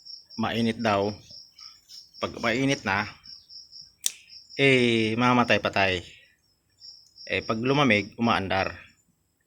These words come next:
Pero pag uminit, namamatay. Ilang takbo lang.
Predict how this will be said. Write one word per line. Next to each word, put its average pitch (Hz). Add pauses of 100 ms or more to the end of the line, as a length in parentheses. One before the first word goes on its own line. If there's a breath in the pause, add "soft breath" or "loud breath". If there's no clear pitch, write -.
(380)
Pero 110
pag 151
uminit, 180 (400)
namamatay. 120 (960)
Ilang 92
takbo -
lang. 87